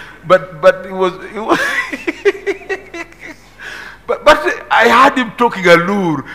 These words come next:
but they were from Lueru. <laughs>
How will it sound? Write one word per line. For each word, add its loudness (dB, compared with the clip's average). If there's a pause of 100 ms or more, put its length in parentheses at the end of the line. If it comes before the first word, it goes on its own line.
(140)
but 4
they 8
were 6
from 0
Lueru. 6
<laughs> 0